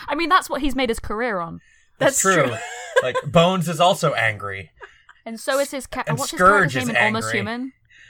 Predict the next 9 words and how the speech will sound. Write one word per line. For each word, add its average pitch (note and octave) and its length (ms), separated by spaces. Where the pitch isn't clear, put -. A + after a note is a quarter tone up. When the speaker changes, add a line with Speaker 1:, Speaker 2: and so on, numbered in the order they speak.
Speaker 3:
Oh. B3 520
I G#3 300
Speaker 1:
'Cause - 180
he's, D#4 580
again, A3 380
pretty A#3 320
and G3 80
angry. F3 400
Speaker 3:
Yeah. F#3 340